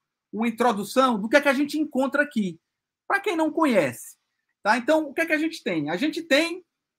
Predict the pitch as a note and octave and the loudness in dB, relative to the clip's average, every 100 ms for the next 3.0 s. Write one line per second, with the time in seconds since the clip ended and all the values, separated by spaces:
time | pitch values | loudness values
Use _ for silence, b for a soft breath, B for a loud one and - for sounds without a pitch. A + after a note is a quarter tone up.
0 | _ C#4 C#4+ G3+ G#3+ G#3+ A3+ D#4+ A3+ G#3+ | _ 2 2 4 2 2 2 0 2 4
1 | G#3 A#3 D4+ F4+ _ _ C#4+ E4 C#4 G3+ | 4 0 -4 -4 _ _ -4 -2 4 6
2 | F#3 A#3+ E4 E4 A#3+ D#3+ F#3 - F#4 - | 4 0 -6 0 0 2 -2 -6 -14 -16